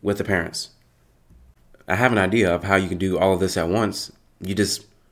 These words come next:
give a field trip. Let's say it's time to renew their membership. You say to them, "Hey, uh, we love having your kids here. They're making so many good friends. They've gotten along with this and this and that. They're getting better at piano.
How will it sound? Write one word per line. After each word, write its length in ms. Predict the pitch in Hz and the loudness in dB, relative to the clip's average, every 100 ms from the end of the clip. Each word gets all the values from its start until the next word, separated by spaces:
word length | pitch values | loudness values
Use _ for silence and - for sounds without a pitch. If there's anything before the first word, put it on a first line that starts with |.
| _ | _
give 160 | 85 95 | -6 -4
a 40 | |
field 200 | 107 170 | 4 2
trip. 280 | 170 87 82 - _ | 4 -2 -2 -14 _
Let's 180 | - 95 | -4 0
say 300 | 101 92 90 - _ _ _ | 2 2 0 -8 _ _ _
it's 140 | 95 | -4
time 180 | - 104 | 2 4
to 60 | 101 | 4
renew 480 | 95 98 98 98 95 | 2 4 2 0 -2
their 160 | 95 | 2
membership. 480 | 92 98 92 92 85 - _ - _ _ _ | 2 2 0 -2 -4 -10 _ -20 _ _ _
You 100 | 107 | -6
say 220 | 98 104 95 | 0 2 2
to 60 | |
them, 260 | 95 92 92 - _ - | 0 -2 -4 -16 _ -10
"Hey, 380 | - 123 87 80 - _ _ _ | 0 0 0 -4 -18 _ _ _
uh, 320 | 92 92 92 87 | 0 2 2 0
we 120 | 104 | 2
love 160 | 107 101 | 2 4
having 180 | 101 92 | 2 0
your 80 | |
kids 220 | - 101 104 | 0 0 2
here. 180 | 101 | 0
They're 100 | 95 | 2
making 180 | 95 87 | 0 -2
so 100 | - | -2
many 140 | 98 92 | -2 0
good 140 | 92 | -2
friends. 480 | 98 95 95 90 - _ _ _ | 0 -2 -2 -6 -12 _ _ _
They've 140 | - 98 | -2 2
gotten 240 | 98 92 | 2 2
along 220 | 90 90 | 0 -2
with 100 | 87 | 0
this 180 | 104 107 | 0 0
and 100 | 92 | -2
this 140 | 92 - | -4 -4
and 100 | 98 | -2
that. 340 | 104 - - _ _ _ | -2 -2 -10 _ _ _
They're 100 | 98 | -2
getting 240 | 95 92 | 0 2
better 180 | 87 98 | 2 2
at 140 | 90 - | 2 0
piano. 500 | 98 101 104 101 | 0 2 0 -2